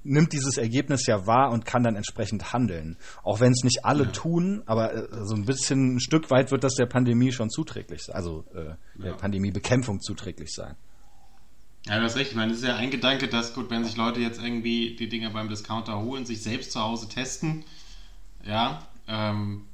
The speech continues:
Speaker 2: also A, machen sie das alles irgendwie richtig und was weiß ich was, aber wenn du jetzt irgendwie tatsächlich ein positives Ergebnis hast,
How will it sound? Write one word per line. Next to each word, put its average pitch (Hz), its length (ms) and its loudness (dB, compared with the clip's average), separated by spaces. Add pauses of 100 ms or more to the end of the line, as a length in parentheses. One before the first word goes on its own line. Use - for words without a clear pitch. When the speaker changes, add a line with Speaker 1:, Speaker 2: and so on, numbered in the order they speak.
(180)
Speaker 2:
also 98 160 -8
A, 120 180 0
machen 107 240 2
sie 107 60 -2
das 98 100 -6
alles 101 220 -4
irgendwie 101 220 -6
richtig 139 440 -4
und 104 100 -8
was 98 140 -8
weiß 98 100 -10
ich 127 160 -12
was, 113 200 -6
aber 107 180 -6
wenn 113 120 -2
du 117 60 4
jetzt 117 260 2
irgendwie 120 180 0
tatsächlich 113 420 -2
ein - 20 -8
positives 117 480 -6
Ergebnis 113 480 -4
hast, 120 300 -6